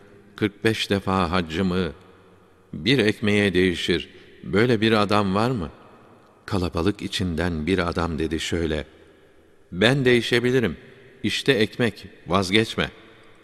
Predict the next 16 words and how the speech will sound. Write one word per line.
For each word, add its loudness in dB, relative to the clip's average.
Uzatılan 0
ekmeği -2
Bayezid -2
aldı -2
ele, -2
hiç -6
tereddüt -4
etmeden -2
attı -2
onu -2
köpeğe. -2
Haccı 2
bittikten 0
sonra -4
hazırlığa -2
başladı. -6